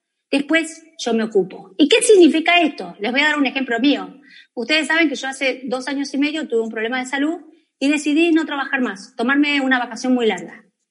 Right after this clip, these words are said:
Y, y empecé a preguntarle a mi vida cuál era mi sueño, qué quería hacer con mi, mi historia. Tenía muchas horas libres, mucho conocimiento. Y dije, "Yo quiero empezar a enseñar,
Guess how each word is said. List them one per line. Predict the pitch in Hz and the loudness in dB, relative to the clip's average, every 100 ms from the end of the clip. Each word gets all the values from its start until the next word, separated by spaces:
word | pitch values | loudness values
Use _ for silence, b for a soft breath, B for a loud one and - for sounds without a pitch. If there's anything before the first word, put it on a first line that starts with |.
| _ _ _ _ _ _ - | _ _ _ _ _ _ -4
Y, | 262 - - | -2 0 6
y | 311 | 8
empecé | 330 330 330 | 8 4 2
a | 403 | 0
preguntarle | 403 311 269 262 311 240 214 220 214 - | 2 0 0 0 0 2 0 -2 -8 -2
a | 220 | 0
mi | 240 247 | 2 2
vida | 262 254 240 247 - | 0 0 -4 -6 -4
cuál | 349 | -2
era | 349 339 | 0 2
mi | 262 | 0
sueño, | - 240 202 185 180 | 0 -2 -2 -4 -6
qué | - 311 | -6 0
quería | 320 311 | 0 0
hacer | 269 240 214 | -2 -4 -4
con | 185 185 | -4 -4
mi, | 185 - | -6 -2
mi | 208 | 0
historia. | 196 202 190 180 175 | 0 0 0 0 -2
Tenía | - 214 220 | -2 0 0
muchas | 220 214 226 | 0 -2 -2
horas | 214 | 0
libres, | 226 269 226 220 220 - B B B | 4 6 6 4 -2 -8 B B B
mucho | 254 262 | 2 4
conocimiento. | 240 202 196 226 269 247 214 202 - B B | 0 -2 0 2 4 2 0 -4 -8 B B
Y | 294 | 6
dije, | 294 285 294 | 6 6 2
"Yo | 359 349 | 2 4
quiero | 349 349 349 339 - | 6 6 4 0 -4
empezar | 226 240 277 | -4 -2 -2
a | 302 | 0
enseñar, | 285 233 214 214 185 170 - | 0 0 0 2 0 -2 -16